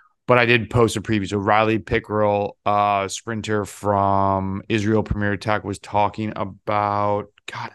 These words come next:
who's his friend? Who is the, I'm gonna blank on this guy's name. Hu-, big guy, like, four fifty F T P. And he started talking about, you know, as riders' F T P gets higher and your zones get bigger,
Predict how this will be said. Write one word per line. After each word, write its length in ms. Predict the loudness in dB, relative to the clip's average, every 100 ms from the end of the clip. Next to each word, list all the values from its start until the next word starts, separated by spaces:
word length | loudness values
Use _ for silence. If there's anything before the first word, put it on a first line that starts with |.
| -6
who's 240 | -4 -4
his 160 | -8 -10
friend? 360 | -8 -8 -8
Who 200 | -4 -2
is 100 | 0
the, 240 | -2 -4 -6 _ _ -20 _ _ _ _ _ _ _ -8
I'm 80 | -2
gonna 220 | 0 -2 -4
blank 240 | 0 0 0
on 80 |
this 140 | -2 -2
guy's 240 | -2 -2
name. 320 | -4 -4 -6 -6
Hu-, 260 | -2 0 0
big 400 | -2 4 6 6
guy, 460 | 4 4 4 2 -2 _
like, 220 | -4 -4
four 320 | -4 0 0
fifty 380 | 2 -2 -2 0
F 140 | 0 -2
T 220 | -8 -8
P. 420 | -4 -2 -2 -2 -8 -20 -10
And 160 | -4 0
he 140 | 0
started 280 | 2 2 2
talking 200 | 2 2
about, 120 | 2
you 60 | 0
know, 160 | -2 -4
as 260 | -2 -2 -2
riders' 440 | -2 -2 -2 -4
F 120 | -6
T 160 | -8 -12
P 200 | -8 -6
gets 160 | -6
higher 680 | -8 -4 -2 0 -2 -2 -6 _ -10
and 140 | -8
your 100 | -6
zones 580 | -6 -2 0 0 0 -2
get 260 | -4 -4 -2
bigger, 480 | -2 0 -2 -4